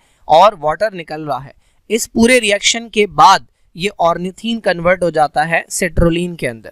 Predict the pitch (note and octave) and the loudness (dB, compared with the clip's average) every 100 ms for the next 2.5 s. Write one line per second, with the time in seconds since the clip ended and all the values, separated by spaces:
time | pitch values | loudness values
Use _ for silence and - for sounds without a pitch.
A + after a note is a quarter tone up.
0 | - G3+ A#3 C4 G3 G#3+ A3+ G#3 G#3 F3+ | -4 -2 -2 0 4 4 2 0 -2 -2
1 | F3 E3 - G#3 G3+ G3 - E3+ - F3+ | -2 -6 -10 -10 -6 -4 -4 -4 -4 -6
2 | E3+ D#3 A#2+ A2 | -6 -8 -12 -16